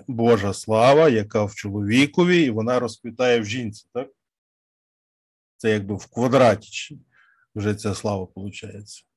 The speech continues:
Тобто Бог любить чоловіка так, що чоловік любить жінку так, що жінка, дивіться яка. О!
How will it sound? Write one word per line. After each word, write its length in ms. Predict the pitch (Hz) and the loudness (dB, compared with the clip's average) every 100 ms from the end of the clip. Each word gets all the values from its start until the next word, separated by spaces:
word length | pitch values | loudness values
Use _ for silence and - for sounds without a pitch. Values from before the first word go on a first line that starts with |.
| _ _ _ _ _ _ _ _ _ - | _ _ _ _ _ _ _ _ _ 4
Тобто 340 | 151 101 110 | 4 4 -2
Бог 400 | 98 143 170 - | 2 4 4 4
любить 440 | 135 147 123 113 | 4 4 4 0
чоловіка 760 | - 104 107 104 135 185 170 127 | -2 -4 -2 2 4 4 4 2
так, 520 | 107 127 151 175 170 | 2 4 6 6 4
що 140 | - | -2
чоловік 540 | 110 135 131 131 147 127 | -4 -2 0 2 0 -2
любить 380 | 123 123 120 107 | -6 -2 -4 -4
жінку 580 | 110 143 117 104 104 - | -2 -2 -2 -6 -12 0
так, 300 | 147 156 - | 4 4 2
що 120 | 123 | -4
жінка, 300 | 120 151 127 | -4 -4 -4
дивіться 440 | 113 139 185 - | -2 0 0 0
яка. 340 | 110 104 - - _ _ - | -2 -4 -8 -18 _ _ 2
О! 300 | 156 120 | 4 4